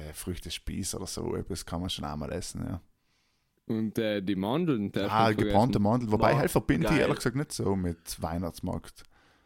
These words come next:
Speaker 1: Aber halt finde ich auch voll
Speaker 3: Voll,
Speaker 1: gut, ja.
Speaker 3: finde ich geil.
Speaker 1: Michel, du hast gerade gesagt,
Speaker 2: Ja, die
Speaker 1: äh, dass du
Speaker 2: Heriken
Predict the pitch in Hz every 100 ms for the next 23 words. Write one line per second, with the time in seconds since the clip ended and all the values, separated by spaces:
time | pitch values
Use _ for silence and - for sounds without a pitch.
0 | _ - 95 95 113 131 123 98 95 113
1 | 113 87 87 90 - 95 123 113 107 104
2 | 107 - - - 104 120 101 120 - 117
3 | 104 95 95 104 107 95 101 104 101 117